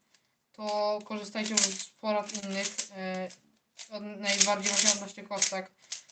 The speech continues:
Nie kupujcie ganów, tylko po prostu kupcie sobie taką wersję V piątkę i będzie git.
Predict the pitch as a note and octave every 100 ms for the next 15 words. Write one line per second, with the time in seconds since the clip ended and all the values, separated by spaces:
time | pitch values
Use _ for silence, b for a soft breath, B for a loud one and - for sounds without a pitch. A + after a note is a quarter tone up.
0 | - A#3 A#3+ A3 A#3 G#3+ F#3+ F#3+ G3 G3
1 | G3 - - F#3+ F#3+ F#3+ F#3+ G3+ F#3+ G#3
2 | - G#3+ G3 F#3+ F#3+ F#3+ F#3+ - F#3 F#3
3 | F#3 F#3+ F#3+ - F#3+ F#3+ b b b b
4 | b G#3+ G3+ F#3+ F3 D#3 C#3+ -